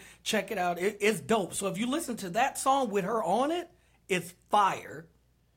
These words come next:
If you listen to this song, it is not fire. So Nicki going back at Meg, and it's ugly. And she talking about her dead mother and,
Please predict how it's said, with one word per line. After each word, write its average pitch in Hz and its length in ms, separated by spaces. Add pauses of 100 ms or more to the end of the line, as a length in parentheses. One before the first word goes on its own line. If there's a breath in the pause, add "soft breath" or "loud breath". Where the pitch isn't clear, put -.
(280)
If 185 180
you 269 140
listen 254 300
to 185 100
this 254 240
song, 302 480 (160 soft breath)
it 190 160
is 151 180
not 220 300
fire. - 420 (540 soft breath)
So 208 320
Nicki 254 440
going 202 340
back 196 400
at 170 420
Meg, 165 600 (400 soft breath)
and 190 160
it's 170 200
ugly. 151 420
And 165 80
she 208 120
talking 170 300
about 160 180
her 151 100
dead 147 300
mother 185 640
and, 139 400